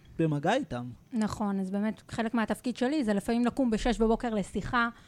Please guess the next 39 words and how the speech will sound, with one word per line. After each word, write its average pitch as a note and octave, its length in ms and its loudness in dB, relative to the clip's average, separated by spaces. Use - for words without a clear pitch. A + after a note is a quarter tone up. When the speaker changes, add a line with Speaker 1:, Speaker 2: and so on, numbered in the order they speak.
Speaker 2:
אה, G3 280 -4
ולטוס, A#3 600 6
אנחנו F#3+ 240 0
לא A#3 100 -4
ציינו B3 480 2
את G#3+ 60 4
זה, G3 120 4
אבל F#3+ 160 2
בעיקרון G#3+ 440 0
בתפקיד A#3+ 420 0
שלנו A3+ 320 2
אנחנו A3 160 0
אמורים G#3+ 200 2
לטוס A3+ 280 -2
לכל A3 280 0
העולם, A3 420 2
יש G3+ 120 -8
לנו A3 160 2
לקוחות G3+ 400 -2
גדולים, G3+ 580 0
שמות A3 300 0
הכי B3 180 2
גדולים G#3+ 360 2
בתעשייה, G#3+ 760 -2
שכולם G#3+ 460 0
מכירים, A#3 460 -4
אה, F#3 60 -8
וכן, D#4+ 300 -2
הם A3+ 100 4
נמצאים A3+ 320 0
בכל B3+ 320 2
העולם, G#3 340 2
אנחנו G3 220 -2
צריכים B3 300 -6
לטוס C4 400 -4
הרבה G#3+ 180 -4
פעמים G#3 300 -2
ולעשות G3+ 440 -4
שם C4 340 0